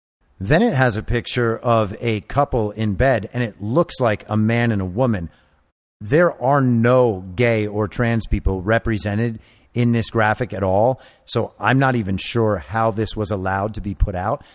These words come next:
This thing is obviously racist and homophobic and transphobic and probably Islamophobic too, but it says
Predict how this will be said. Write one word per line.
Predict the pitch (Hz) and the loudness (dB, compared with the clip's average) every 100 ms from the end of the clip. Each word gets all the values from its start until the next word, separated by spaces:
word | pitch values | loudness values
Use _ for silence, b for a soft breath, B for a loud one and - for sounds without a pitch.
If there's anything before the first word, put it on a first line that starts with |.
| b - | b -8
This | 107 | -6
thing | 127 113 | -2 -2
is | 95 - - | -4 -8 -6
obviously | 95 98 113 107 113 104 | -4 -2 -2 -4 -4 -6
racist | 90 95 101 135 - | -6 -6 -4 -6 -6
and | 101 | -4
homophobic | 90 101 92 - 95 98 127 90 | -2 -2 -2 -4 -4 -4 -6 -6
and | 87 | -10
transphobic | - 95 95 - 127 131 - _ b b b | -8 -6 -6 -6 -4 -4 -6 _ b b b
and | 110 | -2
probably | 131 160 127 113 | 0 0 0 0
Islamophobic | 98 98 101 107 - 95 87 - | 0 -2 -2 -2 -2 -4 -4 -10
too, | - 151 131 104 b b b b | -2 0 0 -2 b b b b
but | 131 131 | 2 2
it | 120 | 0
says | - - 190 160 120 - | -2 2 4 4 2 -2